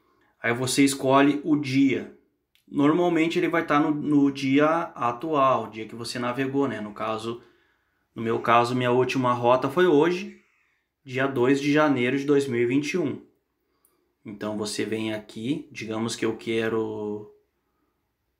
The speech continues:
eu quero, eu quero nove de dezembro, por exemplo. Eu quero ver por onde eu passei, quantos quilômetros eu rodei, então tá aqui.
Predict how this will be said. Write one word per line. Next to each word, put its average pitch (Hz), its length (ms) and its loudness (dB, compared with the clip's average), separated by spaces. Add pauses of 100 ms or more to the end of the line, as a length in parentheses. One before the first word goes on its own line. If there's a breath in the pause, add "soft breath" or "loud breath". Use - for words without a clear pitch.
(220)
eu 104 120 -16
quero, 107 520 -8 (4000)
eu 117 140 -14
quero 110 680 -4
nove 143 440 2
de 147 80 2
dezembro, 117 560 0
por 107 160 -12
exemplo. 104 440 -12 (1300)
Eu 120 80 -12
quero 120 180 2
ver 139 160 2
por 139 80 -2
onde 147 180 4
eu 147 60 0
passei, 151 460 0
quantos 131 240 -4
quilômetros 120 260 -6
eu 127 80 -4
rodei, 127 420 0
então 127 240 -4
tá 143 120 -2
aqui. 113 360 -8